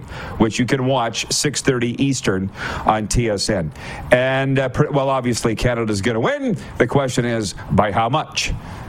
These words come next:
Uh, Canada lost five two to Czechia in the opening game. That was their slump buster. That was, that was batting practice for Canada.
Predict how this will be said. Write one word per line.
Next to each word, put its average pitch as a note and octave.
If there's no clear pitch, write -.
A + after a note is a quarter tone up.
Uh, G#2
Canada B2
lost D#3
five G2
two A2
to G2+
Czechia G2+
in F#2
the G2
opening G2+
game. A#2
That B2
was A#2
their A#2
slump C3+
buster. F#2+
That B2
was, C3
that B2
was B2+
batting C3
practice G2
for -
Canada. C3